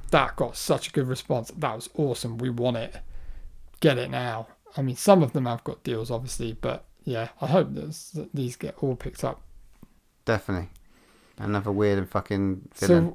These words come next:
Speaker 1: yeah, what are you giving that one, mate?
Speaker 2: This is an
Speaker 1: 'Cause
Speaker 2: eight for me, 'cause it's just,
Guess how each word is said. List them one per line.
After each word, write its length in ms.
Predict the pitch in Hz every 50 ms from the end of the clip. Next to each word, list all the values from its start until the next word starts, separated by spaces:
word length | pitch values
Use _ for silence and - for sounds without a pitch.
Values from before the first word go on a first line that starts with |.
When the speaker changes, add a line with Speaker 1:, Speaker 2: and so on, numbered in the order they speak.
| - -
Speaker 1:
yeah, 180 | 175 185 226 202
what 200 | 175 202 208 208
are 20 |
you 60 | 226
giving 260 | 196 208 226 196 185
that 160 | 160 143 127 123
one, 240 | 123 120 117 117
mate? 80 | 117 120 131
Speaker 2:
This 80 | 131
is 40 | 131
an 60 | 123
Speaker 1:
'Cause 80 | 113 113 117
Speaker 2:
eight 200 | 127 117 - -
for 100 | - 80
me, 220 | 82 80 90 95
'cause 160 | 98 107 104
it's 160 | 104 107 101 104
just, 220 | 113 107 -